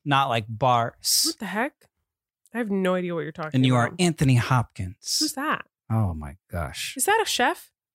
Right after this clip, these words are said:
Speaker 1: So now read it. So now you're talking to an F B I
Speaker 2: Who's
Speaker 1: agent.
Speaker 2: the chef named Anthony Hopkins? Isn't there one? Anthony
Speaker 1: Anthony
Speaker 2: something.
Speaker 1: Bourdain?
Speaker 2: Oh, I was thinking, I was thinking of him.
Speaker 1: Mm-mm. Different guy.
Speaker 2: Okay. I don't know this movie.
Speaker 1: Silence of the Lambs.
Speaker 2: Oh, I haven't seen that
Speaker 1: <gasps>
Speaker 2: one. Is, that's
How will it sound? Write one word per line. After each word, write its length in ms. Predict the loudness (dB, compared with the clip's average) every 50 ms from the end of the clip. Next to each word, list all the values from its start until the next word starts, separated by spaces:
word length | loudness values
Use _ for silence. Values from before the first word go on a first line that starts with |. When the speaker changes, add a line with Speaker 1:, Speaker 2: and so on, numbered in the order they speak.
| _
Speaker 1:
So 120 | -4 0 2
now 200 | 4 6 6 6
read 160 | 4 4 2
it. 140 | 0 0 0
So 140 | 0 2 4
now 80 | 4
you're 180 | 4 4 4 2
talking 320 | 2 2 2 4 4 4 4
to 100 | 4 4
an 80 | 4 4
F 180 | 2 0 2 2
B 140 | 2 4
I 140 | 6 6 6
Speaker 2:
Who's 140 | 6 6 6
Speaker 1:
agent. 140 | 6 4 4
Speaker 2:
the 60 | 4
chef 300 | 2 4 2 2 2 2
named 220 | 2 0 0 0 0
Anthony 420 | 0 0 0 0 0 -2 0 0 0
Hopkins? 540 | -2 -4 -4 _ -4 -4 -4 -4 -6 -6
Isn't 220 | -4 -4 -2 0 0
there 100 | -2 0
one? 240 | 0 0 -2 -2 -4 _ _ _ _ _ _ _ _ _ -4
Anthony 240 | -2 0 0 0 0
Speaker 1:
Anthony 40 | 2
Speaker 2:
something. 400 | 2 0 2 2 2 2 2 2
Speaker 1:
Bourdain? 340 | 0 0 0 0 0 -2 -4 _ _ _ -20 -20 -18 -10
Speaker 2:
Oh, 100 | -6 -4
I 40 | -4
was 100 | -2 -4
thinking, 180 | -4 -4 -4 -4
I 20 |
was 120 | -4 -6 -8
thinking 160 | -6 -6 -6
of 100 | -6 -6
him. 220 | -6 -8 -8 -8 -10 _ -4
Speaker 1:
Mm-mm. 360 | -4 -2 -2 -4 -6 -8 -10 -14 _ _ _ _ _ _ _ _ -10
Different 220 | -8 -8 -6 -6 -6
guy. 260 | -6 -6 -8 -10 -12 _ _ _ _ _ _ -12 -10
Speaker 2:
Okay. 180 | -10 -8 -10 -10 -12 _ _ _ _ _ _ _ _ 0
I 80 | 2
don't 120 | 2 4 2
know 100 | 2 2
this 160 | 0 -2 -4
movie. 320 | -4 -4 -4 -4 -6 -8 -10 _ _ _ _ _ _ _ _ _ _ _ _ _ _ _ _ -20 -18 _
Speaker 1:
Silence 460 | -4 -2 0 2 2 2 2 0 0 -2
of 100 | -4 -2
the 100 | -2 -2
Lambs. 480 | -2 -2 -2 -4 -4 -6 -8 -10 -12 -12 -14 -20 -20 -12 -6 -2
Speaker 2:
Oh, 100 | 0 0
I 60 | 0
haven't 220 | 0 -2 -2 -2
seen 140 | 0 2 2
that 120 | 2 2
Speaker 1:
<gasps> 0 |
Speaker 2:
one. 180 | 2 2 2 2
Is, 60 | 4
that's 560 | 4 6 6 6 6 4 4 2 0 0 2